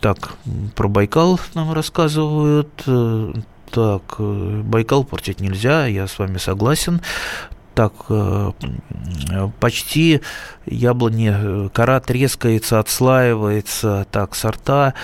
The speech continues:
э, ну, это уже, наверное, черный рак. Давайте мы, у нас, э, не так много времени остается, буквально пять, пять, пять, пять, пять минут, да, даже меньше. Мы, наверное, в следующей передаче подробно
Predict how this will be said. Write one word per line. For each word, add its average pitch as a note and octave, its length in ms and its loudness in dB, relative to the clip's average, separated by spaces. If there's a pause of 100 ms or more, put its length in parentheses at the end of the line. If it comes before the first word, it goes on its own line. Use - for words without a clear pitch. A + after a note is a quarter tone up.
(340)
э, A#2 280 2
ну, D#3+ 220 4
это C#3 240 2
уже, A2 240 2
наверное, G#2 720 0
черный B2+ 380 2
рак. C3+ 260 0
Давайте C#3+ 420 2
мы, A#2+ 220 -6
у A#2+ 120 -6
нас, C3 300 -6
э, A2+ 200 -2
не B2+ 120 -4
так A#2+ 200 -4
много A#2 180 0
времени B2+ 420 2
остается, G#2+ 580 0
буквально G#2+ 500 2
пять, A#2 240 2
пять, A#2+ 240 0
пять, B2+ 260 2
пять, C3 260 2
пять - 360 0
минут, C3+ 340 0
да, A2+ 220 4
даже A#2 320 2
меньше. B2+ 500 2 (420)
Мы, A#2+ 520 4 (180)
наверное, B2+ 280 2
в - 40 0
следующей B2 320 2
передаче A#2+ 400 2
подробно A#2 540 2